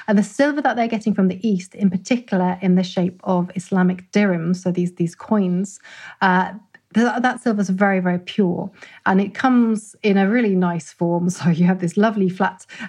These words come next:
uh, coins, and the quality,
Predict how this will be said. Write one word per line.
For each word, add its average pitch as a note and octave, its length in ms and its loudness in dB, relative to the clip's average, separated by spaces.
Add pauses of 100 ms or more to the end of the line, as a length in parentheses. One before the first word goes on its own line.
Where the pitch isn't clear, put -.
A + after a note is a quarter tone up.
uh, F3 460 0
coins, A3+ 600 2 (340)
and F#3+ 340 4
the G3+ 180 -2
quality, G#3+ 680 0